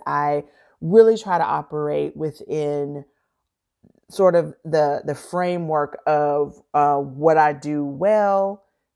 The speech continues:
um, and what I can do, and try to make sure I manage those boundaries well for not only myself, but also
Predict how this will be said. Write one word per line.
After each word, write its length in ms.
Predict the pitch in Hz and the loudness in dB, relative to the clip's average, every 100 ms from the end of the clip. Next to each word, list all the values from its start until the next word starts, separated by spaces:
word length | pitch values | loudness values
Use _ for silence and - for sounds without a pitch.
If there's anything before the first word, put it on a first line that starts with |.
| - | -6
um, 440 | 156 147 147 147 - _ | -2 -2 -2 -4 -10 _
and 380 | 160 156 151 151 - | -2 -2 -2 -6 -10
what 260 | 147 156 | -2 2
I 180 | 151 143 | 4 4
can 600 | 143 - 190 185 175 170 | 0 -12 -10 -8 -8 -10
do, 560 | 156 151 147 143 147 143 _ _ _ _ - | -8 -6 -4 -4 -8 -10 _ _ _ _ -10
and 420 | 156 151 147 147 | -4 -2 -2 -6
try 240 | - 180 165 | -10 -4 -2
to 80 | |
make 240 | 165 151 151 | 0 -4 -6
sure 160 | - | -6
I 140 | 147 143 | -6 -6
manage 960 | 147 151 151 151 147 143 143 143 - _ _ _ 147 | -6 -4 -2 -2 -2 -2 -2 -6 -18 _ _ _ 2
those 320 | 156 143 135 | 2 2 -2
boundaries 640 | 139 131 139 135 143 135 | -4 -4 -8 -8 -10 -10
well 480 | 131 143 147 156 180 | -6 -2 0 0 -2
for 240 | 175 - | -4 -2
not 160 | 160 - | -2 0
only 220 | 160 156 | -4 -4
myself, 480 | 147 135 - 143 143 | -6 -8 -4 -4 -4
but 140 | 208 - | -8 -4
also 540 | 208 233 185 170 170 | -4 -4 -6 -6 -8